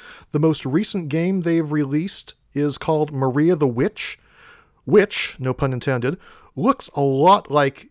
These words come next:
Kiki's Delivery Service. So you can tell these guys are really big fans of the Miyazaki films. You can see where this influence is coming from. But, you know, without any big-name games with big pedigrees behind it, it's like,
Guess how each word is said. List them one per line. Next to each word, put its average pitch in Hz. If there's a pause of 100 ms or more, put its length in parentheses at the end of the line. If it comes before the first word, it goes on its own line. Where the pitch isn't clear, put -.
Kiki's 180
Delivery 139
Service. 113
So 196
you 233
can 208
tell 180
these 139
guys 143
are 131
really 143
big 131
fans 139
of 120
the 120
Miyazaki 120
films. 110
You 120
can 120
see 160
where 131
this 120
influence 131
is 107
coming 117
from. 104 (580)
But, 143
you 180
know, 147 (220)
without 175 (180)
any 160
big-name 170
games 160
with 120
big 165
pedigrees 165
behind 147
it, 190
it's -
like, 131